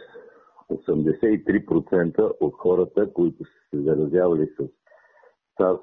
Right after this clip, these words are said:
коронавирус две и са развили заболяването covid деветнайсет, осемдесет и три процента са взимали антибиотици.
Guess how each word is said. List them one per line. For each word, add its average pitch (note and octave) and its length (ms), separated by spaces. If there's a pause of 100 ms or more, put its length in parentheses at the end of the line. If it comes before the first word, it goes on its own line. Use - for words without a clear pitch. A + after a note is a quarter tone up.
коронавирус D#2+ 920
две G#2 160
и F#2 240 (100)
са D#2+ 40
развили D#2 680 (800)
заболяването D#2+ 1000 (580)
covid E2 340 (360)
деветнайсет, A2 1000 (360)
осемдесет F2+ 680
и - 20
три F2+ 200
процента D#2+ 640
са F#2+ 60
взимали E2 480
антибиотици. D#2 640